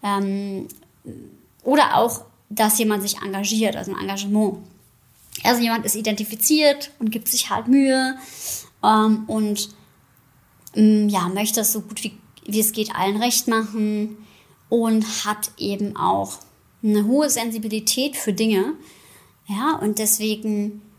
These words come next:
ist er auch funktional, ähm, als Teammitglied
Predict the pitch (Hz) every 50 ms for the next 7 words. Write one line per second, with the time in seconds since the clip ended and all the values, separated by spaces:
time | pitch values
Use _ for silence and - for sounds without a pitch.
0 | _ _ _ _ _ _ _ _ _ _ _ _ _ _ _ _ _ _ _ _
1 | _ _ _ _ _ _ _ _ _ _ - - - _ - 254 254 - - -
2 | 196 202 208 208 208 - - 190 190 190 190 190 - - _ _ _ _ _ -
3 | - - - 220 208 208 208 208 - - 220 202 202 202 202 208 220 226 226 226
4 | 226 226 220 220 214 214 214 - - - _ _ _ _ _ - 220 214 208 202
5 | 196 - 202 208 - - - - - 294 294 302 294 277 254 - - 233 226 214
6 | 220 220 214 - -